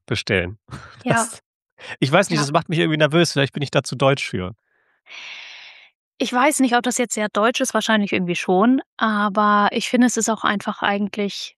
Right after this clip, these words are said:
Speaker 2: rücksichtsvoll den Leuten gegenüber, die diese Bar oder Restaurant oder was auch immer betreiben.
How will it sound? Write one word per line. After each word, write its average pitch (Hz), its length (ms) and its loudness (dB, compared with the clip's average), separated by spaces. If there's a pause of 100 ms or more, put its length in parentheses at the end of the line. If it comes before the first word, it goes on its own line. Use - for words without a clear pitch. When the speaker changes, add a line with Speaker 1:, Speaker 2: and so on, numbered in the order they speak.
Speaker 2:
rücksichtsvoll 208 680 2 (100)
den 208 140 2
Leuten 214 260 4
gegenüber, 208 420 2
die 196 140 -4
diese 196 260 -2
Bar 196 380 2
oder 190 200 0
Restaurant 196 420 -2
oder 196 120 0
was 190 160 -2
auch 196 100 -6
immer 202 220 0
betreiben. 214 680 0